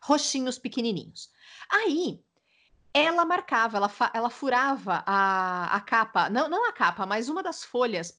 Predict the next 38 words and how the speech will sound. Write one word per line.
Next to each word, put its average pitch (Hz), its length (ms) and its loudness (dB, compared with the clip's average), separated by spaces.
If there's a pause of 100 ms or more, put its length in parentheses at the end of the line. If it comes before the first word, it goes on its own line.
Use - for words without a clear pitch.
próxima 202 320 -2
da 170 100 -2
capa, 185 280 -2
contra 180 220 -12
a - 40 -14
capa, 185 240 -4
sei 180 160 -10
lá, 202 200 0 (640)
com 311 200 2
o 294 40 -6
furador. 254 480 0
Aí 254 120 6
ela 277 140 6
falava 269 220 -2
assim, 330 140 -10
"Não, 302 240 -2
eu 262 100 2
identifico 285 540 -4
que - 100 -8
o - 20 -2
livro 233 200 -2
é 214 40 0
meu 247 180 2
por 269 120 -8
causa 269 200 0
disso." 247 460 -4 (680)
E 294 100 6
aí 320 280 4 (220)
tem 359 220 2
aquele 381 240 -2
furinho 294 480 -6
super - 260 -6
delicadinho 294 640 0
e 403 80 0
ficava 494 220 2
uma 494 120 2
gracinha, 466 460 2
porque, 330 400 0